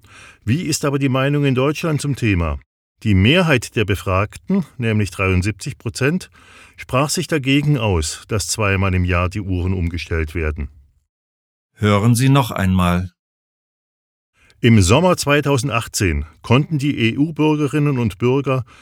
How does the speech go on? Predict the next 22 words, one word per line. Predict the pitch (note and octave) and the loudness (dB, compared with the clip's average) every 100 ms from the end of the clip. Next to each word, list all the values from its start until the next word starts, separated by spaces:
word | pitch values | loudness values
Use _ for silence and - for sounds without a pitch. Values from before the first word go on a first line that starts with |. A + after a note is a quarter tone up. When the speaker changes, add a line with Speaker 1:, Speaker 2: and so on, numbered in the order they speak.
| - _ | -20 _
Speaker 1:
über | A#2 B2 | -2 0
die | A#2 | -2
Zeitumstellung | G#2 A#2 A#2 C#3 A#2+ A#2 - B2+ A#2 A#2 | -2 0 0 -2 -2 -2 -2 -2 -2 -2
im | G#2 | -2
Frühjahr | F2 G2+ B2 D#3 D3+ | -4 -2 -2 0 -2
und | C3 G#2+ | -2 -2
im | F#2 | -2
Herbst | F2 G#2 A2 - | 0 -2 -2 -8
abstimmen. | F#2 - - D#2+ D2+ C#2+ _ _ _ _ _ - - - _ | -8 -8 -6 -4 -4 -6 _ _ _ _ _ -20 -20 -20 _
Wie | G#2 D3+ | -4 -2
ist | D#3+ C#3+ | -2 -4
aber | D3 C#3 | -2 -2
die | C#3 | 0
Meinung | C3 C#3 D3 | 0 0 0
in | C#3+ | 0
Deutschland | B2+ C#3 D#3+ E3+ D3 | 0 0 -2 -4 -2
zum | C#3+ | -4
Thema? | B2 A#2 F2+ D#2+ C#2+ _ _ _ _ | -2 0 0 -2 -6 _ _ _ _
Die | A2 | 2
Mehrheit | F#2+ G#2+ F3 E3 B2+ - | 4 6 4 4 0 0
der | A#2 | -4
Befragten, | G2+ G2 G2 F#2 G#2 - - G3 | -2 -4 -2 -2 -2 -8 -4 -4